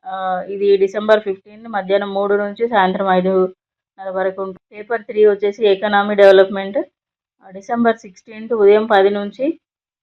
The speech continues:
ఆ, మధ్యాహ్నం, ఆ, పన్నెండు గంటల ముప్పై నిమిషాల వరకు జరుగుతుంది. పేపర్ ఫోర్ తెలంగాణ ఉద్యమం రాష్ట్ర ఏర్పాటు, ఇది మనకి డిసెంబర్ సిక్స్టీన్త్ రోజు, ఆ, మధ్యాహ్నం,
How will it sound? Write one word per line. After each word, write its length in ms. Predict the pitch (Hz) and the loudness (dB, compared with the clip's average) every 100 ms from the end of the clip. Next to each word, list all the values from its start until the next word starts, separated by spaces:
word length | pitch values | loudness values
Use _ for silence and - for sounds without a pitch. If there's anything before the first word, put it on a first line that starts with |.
| _ | _
ఆ, 360 | 196 190 185 180 _ _ | -14 -8 -8 -8 _ _
మధ్యాహ్నం, 580 | 196 190 220 220 208 175 | -12 -6 -4 -4 -6 -4
ఆ, 80 | |
పన్నెండు 320 | 185 196 190 196 | -2 -2 -4 -4
గంటల 260 | 202 208 | -4 -4
ముప్పై 260 | 202 190 196 | -6 -8 -14
నిమిషాల 340 | 196 190 196 | -14 -12 -4
వరకు 280 | 190 190 190 | -2 -2 -2
జరుగుతుంది. 480 | 185 185 185 196 220 | -2 -2 -2 -10 -16
పేపర్ 340 | 233 185 202 | -8 -2 -2
ఫోర్ 280 | 202 202 214 | 0 -2 -4
తెలంగాణ 480 | 220 190 190 196 196 | -4 -4 -2 -4 -4
ఉద్యమం 380 | 190 185 196 226 | -4 -2 -2 0
రాష్ట్ర 320 | 180 185 190 | 0 -2 -8
ఏర్పాటు, 460 | 180 185 180 320 403 _ _ _ _ _ _ _ | -14 -14 -20 -20 -20 _ _ _ _ _ _ _
ఇది 160 | 190 196 214 208 | _ -20 -18 -10
మనకి 380 | 208 202 202 208 | -8 -8 -6 -4
డిసెంబర్ 480 | 196 208 214 220 | -2 -2 0 0
సిక్స్టీన్త్ 460 | 220 190 - 202 202 | 0 -6 -18 -16 -8
రోజు, 480 | 202 190 226 233 - _ _ 185 | -4 -4 0 -2 -2 _ _ -20
ఆ, 60 | |
మధ్యాహ్నం, 680 | 190 190 190 214 220 214 151 | -14 -10 -2 -2 -2 -10 -14